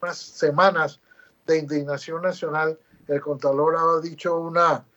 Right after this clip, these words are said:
una, una frase que en reali-, una frase que pareciera que está dispuesto a investigar y otras, pero a ratos pareciera que no está dispuesto a investigar, que eso es una responsabilidad de las juntas comunales.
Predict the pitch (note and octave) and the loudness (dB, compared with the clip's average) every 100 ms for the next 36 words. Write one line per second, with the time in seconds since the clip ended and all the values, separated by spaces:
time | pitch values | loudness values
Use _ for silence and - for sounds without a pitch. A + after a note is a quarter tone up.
0 | _ _ _ _ _ D#3+ E3+ E3+ D#3+ E3 | _ _ _ _ _ -4 0 0 0 -4
1 | E3 E3+ - F3 G#3 G3 E3 D3+ C#3+ D#3 | -4 -2 2 2 2 0 -2 -2 -2 0
2 | D3 D#3 E3 F#3 F3+ F#3+ F3+ G#3 G3 F3 | 0 -2 -2 0 0 2 2 2 -4 -4
3 | D3+ D#3+ D#3 C#3+ F#3 F#3+ G3+ F#3 D3+ - | -4 -2 -2 -2 0 0 0 -4 -8 0
4 | F3 F#3 F#3 - F#3+ - G3+ F#3+ - _ | 2 2 -2 0 0 2 4 4 2 _
5 | _ D3 D3 D3 D3 - D3 E3+ F3 F3+ | _ 0 0 0 -6 -4 0 2 2 -2
6 | _ _ _ _ _ _ - F3+ E3+ E3+ | _ _ _ _ _ _ -14 2 2 4
7 | G3 F#3 F#3 _ _ _ - F3 D3+ C#3+ | 6 4 4 _ _ _ -6 0 2 2
8 | E3 F3 G3 F3 D3+ - E3+ F3+ F3 D#3+ | -2 -6 -6 -2 -4 -4 -4 -2 -2 -2
9 | F3+ G3+ G3+ F3+ F3 - E3+ D#3 F3+ E3+ | 0 -2 0 0 0 -6 -6 -2 -2 -2
10 | D3 B2+ - C#3 D3 D3+ - _ _ _ | -4 -8 -6 2 2 2 -2 _ _ _
11 | - - E3+ E3+ F3+ F3+ D3+ E3 C#3+ C#3+ | -4 -2 -2 0 0 0 -4 -6 -2 -2
12 | C3+ C3+ D3 E3+ E3 C#3 B2 D#3 D#3+ D#3+ | 0 0 2 2 2 0 -2 -6 -2 0
13 | E3 D#3 - - - C3 C3 D3+ D#3+ B2 | 0 -4 -20 -8 -4 -2 -2 0 2 0